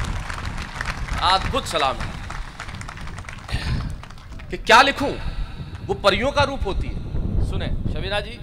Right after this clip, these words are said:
मंच पे एक बेटी बैठी है और एक माँ भी बैठी है, दोनों को कहता हूँ, क्या लिखूं? वो परियों का रूप होती है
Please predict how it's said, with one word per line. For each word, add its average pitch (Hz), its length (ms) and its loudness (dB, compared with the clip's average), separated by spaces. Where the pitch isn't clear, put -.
मंच 147 200 -2
पे 170 120 0
एक 160 100 4
बेटी - 260 4
बैठी 131 280 0
है - 20 2
और 156 60 4
एक - 80 2
माँ - 220 8
भी - 100 8
बैठी - 300 6
है, - 140 6
दोनों 113 220 2
को - 100 -2
कहता - 320 -8
हूँ, - 320 -14
क्या 277 160 10
लिखूं? 320 260 2
वो 240 80 8
परियों 233 340 6
का 294 100 6
रूप 302 200 4
होती 247 200 0
है - 340 -6